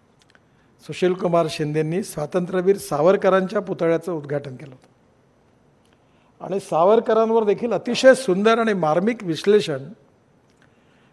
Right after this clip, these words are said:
शिंदे साहेबांनी आपल्या त्या भाषणात केलं, ते मी कधी विसरलो नाही. त्यामुळे महाराष्ट्राच्या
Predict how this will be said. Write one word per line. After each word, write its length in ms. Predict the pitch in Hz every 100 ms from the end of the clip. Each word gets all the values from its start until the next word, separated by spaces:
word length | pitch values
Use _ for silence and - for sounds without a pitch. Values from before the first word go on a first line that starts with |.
| -
शिंदे 320 | 170 180 214
साहेबांनी 420 | 190 185 185 196
आपल्या 240 | 196 180 175
त्या 120 | 190
भाषणात 400 | 156 131 - 180
केलं, 220 | - 185
ते 80 | 185
मी 120 | 196
कधी 180 | 185 185
विसरलो 440 | 151 - 156 151 139
नाही. 200 | - - _ _ _ _ _ _ _ _ _ _ _ _ _ _ _ _ _ _ -
त्यामुळे 320 | 180 202 220
महाराष्ट्राच्या 840 | 214 160 185 214 208 208 208 214